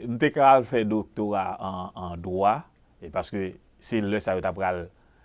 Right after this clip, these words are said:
lè m fin fè metriz nan, nan criminal justice, yo pral ouvri seksyon doktora nan dwa nan inivèsite a.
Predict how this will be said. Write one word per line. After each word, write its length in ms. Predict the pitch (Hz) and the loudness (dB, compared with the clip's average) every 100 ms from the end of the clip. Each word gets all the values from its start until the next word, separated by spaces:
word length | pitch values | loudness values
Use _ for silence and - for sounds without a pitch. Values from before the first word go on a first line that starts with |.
| _ | _
lè 220 | - 107 | -4 -2
m 60 | 120 | -2
fin 220 | 123 131 120 | -4 -6 -4
fè 160 | 113 | -2
metriz 540 | 104 101 - 101 92 90 | -2 -4 -6 -8 -8 -8
nan, 380 | 95 92 92 92 - _ - | -8 -8 -10 -16 -20 _ -14
nan 160 | 95 90 | -12 -8
criminal 320 | 101 98 92 | -6 -6 -6
justice, 460 | 98 92 113 110 98 | -8 -10 -10 -8 -8
yo 80 | 92 | -6
pral 220 | 95 95 | -4 -6
ouvri 260 | 92 87 98 | -8 -10 -10
seksyon 560 | - - - - 98 87 | -10 -12 -12 -10 -8 -8
doktora 540 | 92 - 95 90 92 92 | -10 -10 -10 -6 -6 -6
nan 160 | 90 87 | -10 -8
dwa 220 | 90 87 | -8 -8
nan 160 | 87 87 | -8 -10
inivèsite 540 | 87 85 80 87 101 | -10 -10 -12 -12 -10
a. 40 | 87 | -10